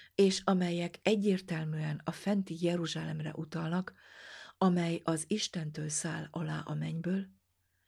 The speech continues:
megérthetjük az összes többi ígéretet, amely Jeruzsálemnek és lakóinak szól.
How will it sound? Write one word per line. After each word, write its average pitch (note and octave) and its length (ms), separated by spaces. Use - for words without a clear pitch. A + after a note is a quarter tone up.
megérthetjük E3+ 1040
az - 200
összes G3 380
többi D#3+ 360
ígéretet, D#3 720
amely D#3+ 540
Jeruzsálemnek D#3+ 1000
és D#3 240
lakóinak D#3 640
szól. D3+ 480